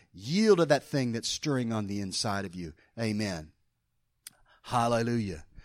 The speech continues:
Glory to God. Glory to God. So the desire is in there on the inside of you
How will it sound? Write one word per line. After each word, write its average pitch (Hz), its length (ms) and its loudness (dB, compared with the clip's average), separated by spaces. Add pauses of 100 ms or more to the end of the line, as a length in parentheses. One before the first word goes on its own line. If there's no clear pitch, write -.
(300)
Glory 123 420 2
to 117 160 -4
God. 98 360 -2 (1300)
Glory 135 420 4
to 120 160 -4
God. 104 360 -4 (1160)
So 180 240 6
the 165 120 4
desire 170 560 6
is 170 160 6
in 247 180 8
there 160 400 2 (920)
on 113 140 -2
the 127 120 4
inside 160 420 2
of 127 60 0
you 85 260 -8